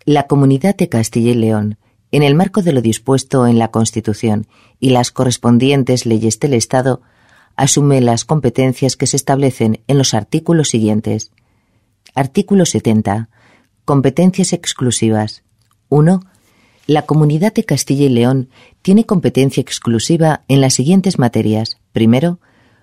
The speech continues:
organización, régimen y funcionamiento de sus instituciones de autogobierno. Segundo, estructura y organización de la administración de la comunidad. Tercero, ordenación de la hacienda de la comunidad autónoma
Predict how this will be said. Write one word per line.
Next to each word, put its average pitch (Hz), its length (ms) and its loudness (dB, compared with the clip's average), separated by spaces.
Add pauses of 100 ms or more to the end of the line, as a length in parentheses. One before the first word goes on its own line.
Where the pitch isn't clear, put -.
(320)
organización, 135 1000 0
régimen 135 560 -2
y 120 80 0
funcionamiento 127 840 0 (300)
de 170 180 0
sus - 240 -2
instituciones 143 800 0
de 131 160 2
autogobierno. 107 800 -2 (360)
Segundo, 139 600 0 (680)
estructura 156 540 0
y 208 100 0
organización 127 760 0 (200)
de 135 200 -2
la 131 80 2
administración 123 840 0
de 165 120 0
la 156 120 -2
comunidad. 110 580 0 (280)
Tercero, 139 540 -2 (680)
ordenación 147 600 2
de 208 120 2
la 156 160 2
hacienda 110 640 -2
de 113 100 -2
la 113 80 0
comunidad 113 500 2
autónoma 135 600 -2